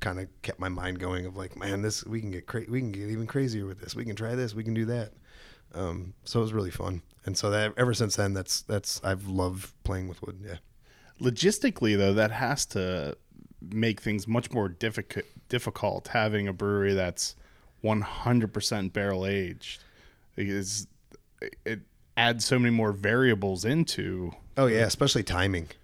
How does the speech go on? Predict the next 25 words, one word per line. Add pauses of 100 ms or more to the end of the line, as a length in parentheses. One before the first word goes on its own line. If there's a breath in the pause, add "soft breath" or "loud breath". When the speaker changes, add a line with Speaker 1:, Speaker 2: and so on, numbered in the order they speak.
(380 soft breath)
Speaker 1:
Um,
you
know, (320)
when
you're
trying
to
hit
packaging
dates
or
trying
to
sell, (240)
um,
you
know, (260)
hitting
a
specific
time
for
a
release, (520 loud breath)
um,